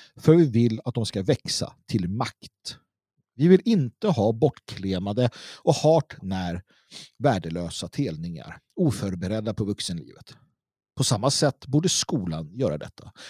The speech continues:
Att dagens svenska skola har havererat står bortom r-, allt tvivel. Lärarna har förlorat respekten, vilket inte är underligt, då samhället de facto kastrerat dem och gjort dem maktlösa.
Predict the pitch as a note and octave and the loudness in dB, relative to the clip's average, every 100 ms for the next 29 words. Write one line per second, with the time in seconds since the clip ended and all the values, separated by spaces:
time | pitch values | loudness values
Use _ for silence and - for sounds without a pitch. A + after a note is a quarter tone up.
0 | - - - - D3+ D3 D#3+ F#3+ G3 G3 | -18 -18 -2 0 2 4 4 6 4 -2
1 | - - E3+ A#2 B2+ - D#3+ F2+ F2 A2+ | -4 -2 -2 -2 -4 -2 -2 -2 -2 -2
2 | F2+ C#3+ C#3 E3 A3 B2 C2+ - A#2 G2+ | 0 4 8 8 8 4 -2 -4 -2 0
3 | G2+ F#2 E2+ - - G2 - G2+ - - | 0 -2 -4 -6 -10 -8 -4 -4 -4 -14
4 | F#2 D2+ G#1 - _ _ _ - - - | -14 -14 -16 -20 _ _ _ -20 -20 -20
5 | - A#2+ F#2 F2 A#2+ A#2+ G#2+ F#2 B2 G#2 | -2 0 0 0 -2 0 0 2 2 2
6 | G2 C3+ C#3 - C#3 - - - - _ | 0 0 0 0 -2 -4 -18 -18 -20 _
7 | B2 G#2+ B2+ C#3+ A2 D#2+ G#2+ A#2+ E2 A#1+ | -4 -2 -2 -2 -2 -4 0 0 0 -8
8 | D2 _ _ - - - A#2+ D#3 A2 F2+ | -14 _ _ -20 -20 -6 0 2 2 0
9 | A2+ G#2+ A#2+ - - F2+ D#3 - - B2+ | -4 -2 -2 -2 -6 -2 0 2 2 4
10 | G3+ E3 - - D#2 - D3+ A#2+ - - | 6 4 2 -4 -8 0 2 2 -2 -12
11 | F2 G#2+ - E2+ G#2 - F2+ | -8 -8 -8 -8 -6 -6 -10